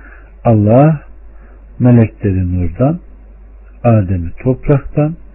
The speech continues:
cinleri de zehirli, dumansız bir ateşten yaratmıştır. Melekler erkekliği, dişiliği olmayan, Allah'ın emretmiş olduğu işleri yapan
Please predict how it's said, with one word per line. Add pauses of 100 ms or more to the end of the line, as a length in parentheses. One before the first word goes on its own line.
(380)
cinleri
de (580)
zehirli, (340)
dumansız
bir
ateşten (160)
yaratmıştır. (580)
Melekler (640)
erkekliği,
dişiliği
olmayan, (460)
Allah'ın (100)
emretmiş (680)
olduğu
işleri
yapan